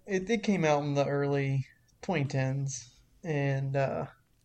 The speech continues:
just recently got put up on Netflix. So I, but, but the past month I've been rewatching that. I finally got around to the last season, uh, which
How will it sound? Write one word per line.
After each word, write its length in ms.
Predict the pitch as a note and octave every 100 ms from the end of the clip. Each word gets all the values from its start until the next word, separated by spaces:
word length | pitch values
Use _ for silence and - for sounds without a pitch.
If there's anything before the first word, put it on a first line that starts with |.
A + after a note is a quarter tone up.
| -
just 240 | D3 C3+
recently 380 | D3+ C#3 C#3 C#3
got 160 | C#3 C#3
put 120 | D3+
up 140 | C3+
on 120 | C#3 C#3
Netflix. 440 | C#3+ - D3+ -
So 140 | -
I, 240 | D3 C#3+ E3
but, 360 | E3 F#3 -
but 360 | G#3 G3+ D#3+ -
the 60 | D#3+
past 340 | E3 D3 -
month 220 | C3+ C3+
I've 80 | C#3
been 100 | C#3+
rewatching 520 | C#3 C#3 D3 - C#3+
that. 260 | C#3 C#3 C#3+ - _ - - - - - - _
I 80 | D3+
finally 280 | - E3 D3+
got 140 | D3+
around 160 | D3 C#3+
to 60 | C#3+
the 60 | C#3
last 300 | C#3 C#3 -
season, 520 | E3 D3+ C3+ C3+ C3 - _ _ -
uh, 240 | D#3+ C3+ C3
which 580 | C3 C3+ - - -